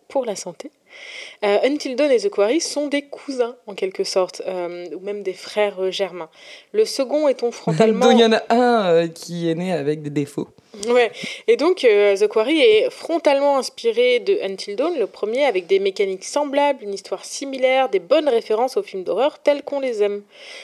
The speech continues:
Speaker 1: C'est d'ailleurs à partir du genre slasher, donc, euh, pour les personnes qui ne regardent pas de films d'horreur, grand bien vous fasse, les slashers, c'est en général un tueur qui va s'attaquer à un groupe de personnes, comme, euh, le fameux film Scream.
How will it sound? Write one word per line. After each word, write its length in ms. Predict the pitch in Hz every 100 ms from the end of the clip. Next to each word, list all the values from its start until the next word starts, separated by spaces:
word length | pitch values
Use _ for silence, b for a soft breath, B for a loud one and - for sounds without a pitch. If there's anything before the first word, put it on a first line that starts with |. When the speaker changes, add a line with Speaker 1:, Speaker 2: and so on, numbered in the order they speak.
| B
Speaker 1:
C'est 140 | -
d'ailleurs 280 | 254 262 285
à 80 | 208
partir 280 | 202 - 220
du 120 | 202
genre 200 | 180 -
slasher, 720 | - 185 190 - 311 381 285 190
donc, 380 | 180 185 - 180
euh, 40 | 190 180
pour 100 | -
les 100 | 202
personnes 320 | 196 190 233
qui 140 | 226 202
ne 100 | 170
regardent 480 | 185 311 277 247
pas 160 | 240 226
de 80 | 208
films 240 | - 208
d'horreur, 360 | 202 196 196 185
grand 220 | 190 233
bien 220 | 240 233
vous 120 | 220
fasse, 400 | 202 214 202 - B B B B -
les 140 | 247
slashers, 520 | - 247 233 247 247 240
c'est 180 | -
en 80 | 220
général 380 | 196 202 214 240 -
un 120 | 240
tueur 360 | 240 247 247
qui 120 | 240 214
va 100 | 190
s'attaquer 400 | 196 190 190 214
à 80 |
un 80 | 180
groupe 220 | 175 180
de 80 | -
personnes, 520 | 175 220 220 - 294
comme, 260 | 269 208 190
euh, 260 | 180 175 180
le 120 | 185
fameux 300 | - 185 180
film 360 | 185 - 190 175
Scream. 520 | - - 302 320 240